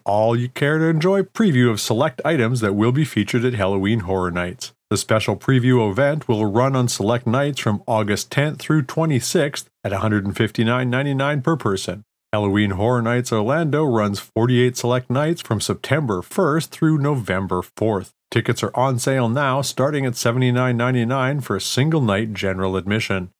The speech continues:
Universal Studios Hollywood's Halloween Horror Nights, Universal City, California,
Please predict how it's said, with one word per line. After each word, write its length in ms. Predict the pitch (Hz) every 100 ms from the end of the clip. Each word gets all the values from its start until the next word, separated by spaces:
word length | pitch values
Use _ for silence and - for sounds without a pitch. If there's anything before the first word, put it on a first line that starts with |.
| _ _ 110
Universal 680 | 98 113 117 110 120 131
Studios 500 | 113 - 123 127 123
Hollywood's 580 | - 135 160 151 156 139
Halloween 640 | - - 101 104 110 123 127
Horror 360 | 107 180 180
Nights, 380 | 156 156 170 - -
Universal 500 | 117 110 110 107 98
City, 260 | 117 98
California, 760 | - 107 98 - 170 170 151 156